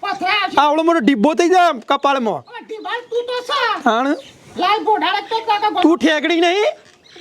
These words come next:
Speaker 2: બોખલી?
Speaker 1: તે વખત હું લેવા છોડીને બેઠો તો.
Speaker 2: બોખલી?
Speaker 1: ના, ના, સોરી, હું લેવા બેઠો તો.
Speaker 2: એ, એ તો લાફા મેલે છે એટલે કાબુ રહ્યા છો તમે કે તમારું તો જેણો કઈ નાખો તો હોય.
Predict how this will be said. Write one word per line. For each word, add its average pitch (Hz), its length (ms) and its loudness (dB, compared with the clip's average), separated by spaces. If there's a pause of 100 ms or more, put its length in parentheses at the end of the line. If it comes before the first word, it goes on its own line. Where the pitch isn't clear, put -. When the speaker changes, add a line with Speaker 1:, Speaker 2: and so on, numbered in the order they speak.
(160)
Speaker 2:
બોખલી? 302 420 2
Speaker 1:
તે 539 360 -4 (100)
વખત 508 260 -6
હું 508 140 -2
લેવા 622 260 0
છોડીને 571 300 0
બેઠો 494 280 -2
તો. 587 440 2
Speaker 2:
બોખલી? 269 360 2
Speaker 1:
ના, 480 520 -2
ના, 494 220 -6
સોરી, 494 300 -6
હું 571 80 -6
લેવા 605 160 0
બેઠો 480 300 -2
તો. 523 160 0 (1040)
Speaker 2:
એ, 226 160 0
એ 294 40 4
તો 285 100 6
લાફા 262 340 2
મેલે 330 240 4 (140)
છે 269 60 -2
એટલે 339 220 4 (640)
કાબુ 277 320 4
રહ્યા 277 160 2
છો 233 100 0
તમે 269 300 4 (560)
કે 302 200 4
તમારું 294 320 2
તો 311 280 4 (300)
જેણો 226 280 0
કઈ 330 160 2
નાખો 349 320 2
તો 226 160 2
હોય. 170 180 -2